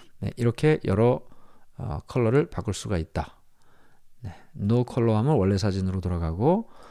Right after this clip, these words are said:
자, 그 다음에, 에, 요것도 가끔 쓰는데, 에, transparency라는 것은 뭐냐면 이, 이,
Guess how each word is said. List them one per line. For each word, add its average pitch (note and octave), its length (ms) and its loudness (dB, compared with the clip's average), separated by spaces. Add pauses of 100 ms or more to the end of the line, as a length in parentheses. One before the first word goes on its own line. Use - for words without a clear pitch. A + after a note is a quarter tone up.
(400)
자, E2 160 -2
그 - 100 -2
다음에, E3 440 6 (640)
에, E2+ 360 -2 (380)
요것도 G#3 580 6
가끔 C#3+ 340 0
쓰는데, C#3+ 720 2 (960)
에, F2 380 -2 (1000)
transparency라는 F#3 1120 4
것은 C3 280 2
뭐냐면 A2+ 600 2 (500)
이, D#3 460 2 (200)
이, B2+ 360 -2